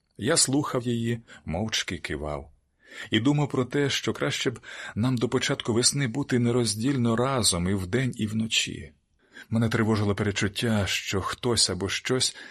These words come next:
перерве спокій нашої зими, що обставини виявляться сильнішими за почуття,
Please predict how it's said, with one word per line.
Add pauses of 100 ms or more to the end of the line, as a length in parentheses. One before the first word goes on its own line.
(180)
перерве
спокій
нашої
зими, (640)
що
обставини
виявляться
сильнішими
за
почуття,